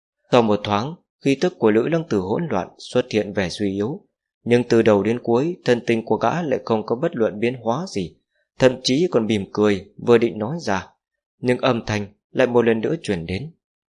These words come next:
"Tiện nhân Nguyệt Đông, tiện nhân Lan Giao, hai tiện nhân các ngươi thật cho rằng mình nắm chắc phần thắng sao?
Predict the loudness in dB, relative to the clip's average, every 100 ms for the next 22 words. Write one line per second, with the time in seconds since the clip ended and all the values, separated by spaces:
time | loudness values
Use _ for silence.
0 | _ _ _ _ _ 6 6 6 4 4
1 | 2 4 2 2 -2 -4 2 4 4 2
2 | 2 0 0 -2 -2 -6 _ _ _ _
3 | _ _ 0 2 4 2 2 2 2 -2
4 | 2 4 4 2 -4 -2 -2 0 -2 -2
5 | -2 -2 -2 -4 -4 -6 -6 -6 -6 -6
6 | -6 -6 -2 -2 -4 -10